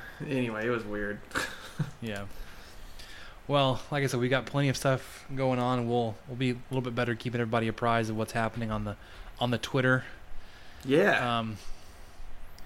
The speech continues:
Speaker 2: if you haven't yet, it, I would appreciate you liking, commenting,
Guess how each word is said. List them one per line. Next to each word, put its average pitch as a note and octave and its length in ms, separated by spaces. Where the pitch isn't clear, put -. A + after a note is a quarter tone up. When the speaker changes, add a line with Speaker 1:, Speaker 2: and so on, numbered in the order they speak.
Speaker 2:
if B2 100
you C3 120
haven't C#3+ 380
yet, D3 280
it, C#3+ 120
I C3+ 80
would B2 240
appreciate B2 680
you A#2+ 340
liking, A#2 760
commenting, A#2+ 840